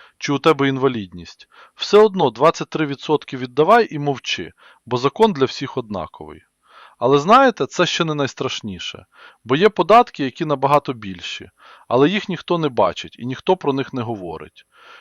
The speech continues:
І от тут починається найцікавіше, бо офіційно держава каже: «Пенсія не оподатковується, якщо не працюєте, живіть спокійно». Але насправді кожен раз, коли пенсіонер йде в магазин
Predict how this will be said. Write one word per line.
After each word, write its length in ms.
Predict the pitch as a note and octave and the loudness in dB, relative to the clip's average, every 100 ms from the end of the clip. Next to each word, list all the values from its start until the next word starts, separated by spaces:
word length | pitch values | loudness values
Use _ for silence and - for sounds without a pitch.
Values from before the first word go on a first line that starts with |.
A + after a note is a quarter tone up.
| _ | _
І 60 | D3+ | 0
от 180 | E3 - | 0 0
тут 180 | C#4 | -2
починається 560 | - G3+ F3 F3 E3 D#3 | -2 -2 2 2 2 0
найцікавіше, 840 | D3 - - D3 A2+ F2+ - - - _ - _ | -4 -6 -6 -6 -6 -8 -10 -14 -18 _ -20 _
бо 120 | B2 D3+ | 0 2
офіційно 520 | - F3 - C4+ A3+ | 2 -2 2 4 4
держава 440 | D#3+ D3+ F3 E3 | 2 4 4 4
каже: 460 | - - - F2+ E2+ _ _ - | 2 0 0 -4 -16 _ _ 0
«Пенсія 440 | F#3 A3 - F#3 | 4 4 2 2
не 100 | E3 | 2
оподатковується, 920 | E3 - D#3 - - A2 F2+ F2 - | 0 0 -2 -4 -2 -4 -4 -10 -10
якщо 260 | G2+ - C#3+ | -10 -4 -4
не 80 | B2+ | -4
працюєте, 720 | - C#3 - A#3+ B3 - G#3+ - - _ | -4 -6 -4 -2 -2 -2 -4 -4 -20 _
живіть 340 | - C3 D#3+ - | -6 -4 -4 -8
спокійно». 680 | - C#3 - F2 D#2+ D#2+ _ _ _ - - | -12 -12 -14 -16 -16 -20 _ _ _ -20 0
Але 200 | B2 D3+ | 2 4
насправді 520 | E3+ - B3 B3 F3+ | 2 2 4 4 2
кожен 400 | - G3 F3+ F3 | 0 2 4 4
раз, 220 | D#3+ C3+ | 4 4
коли 200 | - C3+ | 0 -4
пенсіонер 560 | - C3 - C#3 C#3+ B2+ | -4 -6 -4 -2 0 0
йде 180 | B2 B2+ | 2 0
в 100 | B2 | 2
магазин 540 | B2 C3+ D#3+ A3+ A#3+ | -2 -2 -2 -2 -4